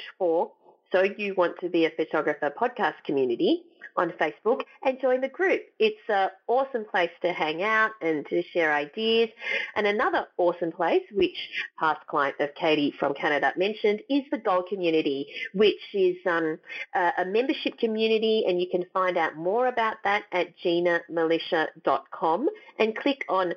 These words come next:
Join the Community. Now, this is a brilliant community because it's ongoing regular m-, mentorship and tutorials directly from Gina, with direct access to Gina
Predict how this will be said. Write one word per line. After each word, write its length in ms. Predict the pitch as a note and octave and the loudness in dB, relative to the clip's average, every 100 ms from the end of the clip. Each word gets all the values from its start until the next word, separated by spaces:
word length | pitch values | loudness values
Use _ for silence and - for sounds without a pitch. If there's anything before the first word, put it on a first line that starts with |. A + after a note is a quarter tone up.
| - _ - | -10 _ -2
Join 320 | F3 D#3+ D#3+ | 0 0 -2
the 60 | - | -8
Community. 840 | - E3+ D#3 D3 D3 D3+ C4+ F4+ - - - - | -4 0 2 2 0 2 0 0 -4 -6 -6 -2
Now, 260 | G#3 G3+ | 0 0
this 180 | G3+ C4+ | 0 -4
is 160 | C4+ A#3 - | -2 -2 0
a 80 | F3+ | -2
brilliant 640 | F3+ F#3 A3+ C4+ C4+ F#3+ - | -2 -4 2 2 2 -2 0
community 420 | F3 E3+ E3 E3 | 0 2 2 2
because 440 | E3 E3 - E3 D#3+ | 2 -2 0 -2 0
it's 160 | F#3 F3+ _ | -4 -4 _
ongoing 880 | F#3 F#3+ F#3 F3 D#3+ D#3 D3+ D#3+ F3 | 0 0 -4 -2 0 2 0 0 -2
regular 460 | D#3+ E3+ G3 A3+ A3+ | 0 0 0 0 0
m-, 220 | G3 F3 - | -2 -6 -4
mentorship 800 | F3 F3 G3+ A3 A#3 G#3+ - F#3+ - - - - | 2 2 2 -2 -4 -4 0 0 0 -8 -10 -6
and 320 | F3 E3 E3 D#3+ | -2 0 0 -2
tutorials 800 | E3+ - G3 F#3+ E3+ C#3+ F#3 B3 - - | -6 -4 0 2 2 2 0 -2 -10 -4
directly 540 | - E3 E3+ - D4+ | -2 2 0 2 -2
from 180 | C4+ F3+ | 0 0
Gina, 400 | D#3 C3 C3 C#3+ - - - - | 2 2 2 0 -2 -10 -14 -4
with 220 | - E3+ - | 0 0 0
direct 380 | E3+ F#3+ F#3 - | 0 0 -2 -2
access 360 | B3 - A#3 G#3+ - | -2 0 -4 -4 -4
to 80 | F#3 | -2
Gina 380 | F3 D#3 D#3+ D#3 | 2 2 2 0